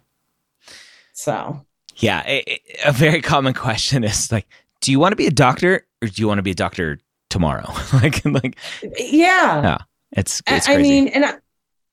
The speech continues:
Speaker 1: you know, being able to take a year, you, you can strengthen your application, um,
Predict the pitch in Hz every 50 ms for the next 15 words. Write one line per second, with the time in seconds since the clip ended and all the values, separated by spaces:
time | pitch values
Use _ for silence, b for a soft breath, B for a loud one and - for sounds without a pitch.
0 | _ _ - 254 277 277 277 277 277 269 254 - - - - 269 302 330 349 349
1 | 330 302 294 277 262 214 233 226 - - 233 220 226 - 233 220 233 247 254 254
2 | 262 254 254 247 226 214 190 185 190 160 - 190 190 - - 175 170 156 - -
3 | - 208 233 269 277 277 - 254 247 247 240 233 - - 180 180 175 175 165 160
4 | - - 175 165 - 151 147 147 - 220 233 247 233 - - 233 226 220 214 208
5 | 208 B B B B B B B B B _ _ - 185 180 170 160 165 160 -